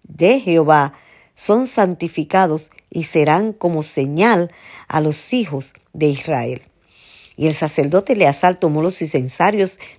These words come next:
de bronce con que los quemados habían ofrecido y los batieron para cubrir el altar,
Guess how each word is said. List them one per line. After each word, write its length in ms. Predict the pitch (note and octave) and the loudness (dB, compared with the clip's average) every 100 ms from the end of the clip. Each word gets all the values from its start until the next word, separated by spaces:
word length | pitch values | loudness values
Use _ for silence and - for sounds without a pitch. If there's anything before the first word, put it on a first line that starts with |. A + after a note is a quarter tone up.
| - | 0
de 140 | D3+ | 2
bronce 460 | C#3 F#3+ A#3 - D3+ | 4 4 4 0 -2
con 200 | D#3 D3 | -2 -2
que 80 | |
los 260 | D#3 D#3 - _ - | -4 -4 -8 _ -4
quemados 640 | D#3+ D3 B3 A#3 E3 - - - - - | 0 4 4 4 2 0 -18 -20 -20 -6
habían 460 | - D3+ F3 G#3 A3+ | 0 2 4 4 2
ofrecido 800 | G#3+ E3 D#3 - A#3 F3 E3 _ _ - - - _ | -2 -2 -2 -2 -2 0 -4 _ _ -20 -20 -20 _
y 180 | - F3 | 0 4
los 420 | F3+ F3+ - - _ _ _ | 4 2 -6 -16 _ _ _
batieron 680 | D#3+ D#3 D3+ F#3 G#3+ B3+ A#3+ - - | 0 2 2 2 4 4 -2 -6 0
para 300 | E3 D#3 D3+ | 2 4 2
cubrir 600 | E3 C#3 E3 G#3+ A#3+ _ _ | -2 -2 0 -2 -2 _ _
el 160 | D#3+ D3+ | -2 -2
altar, 560 | C3+ B2 - B2+ B2+ | -2 -6 -8 -8 -8